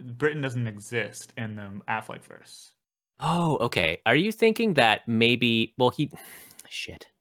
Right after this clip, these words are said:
Speaker 2: Does, does Ma-, does Matthew McConaughey die in any movie besides Reign of Fire? I don't think he does.
Speaker 1: He's of old age.
Speaker 2: When?
Speaker 1: In all of them. Interstellar, I think
Speaker 2: You
Speaker 1: that's, like, the
Speaker 2: don't
Speaker 1: plot.
Speaker 2: fucking know that, Ryan. You don't know if he inherits some kind of Highlander sword and becomes immortal at, at the end of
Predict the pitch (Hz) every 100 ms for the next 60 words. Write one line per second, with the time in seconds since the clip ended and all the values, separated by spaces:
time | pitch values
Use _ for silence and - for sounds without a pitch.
0 | - 123 - 139 151 - - 147 139 143
1 | 156 180 240 196 170 156 110 110 110 107
2 | - 107 107 101 95 92 - 87 87 85
3 | 82 - 76 - _ _ - 107 127 101
4 | 87 87 - - _ _ _ _ _ _
5 | _ _ _ _ _ _ _ _ _ 175
6 | 156 110 90 92 107 107 95 - _ _
7 | _ _ _ _ _ _ _ _ _ -
8 | 95 78 _ _ _ _ _ _ _ _
9 | _ - 117 98 110 101 98 101 _ _
10 | - 113 - 98 95 98 - 120 196 226
11 | 175 160 156 113 - - 107 - 101 98
12 | 90 92 92 92 95 95 92 101 110 185
13 | 214 139 139 147 147 165 117 127 117 131
14 | 135 - 139 131 123 107 110 113 113 113
15 | 107 - 117 110 107 117 101 101 95 113
16 | 127 110 107 110 110 104 95 113 - 123
17 | 117 120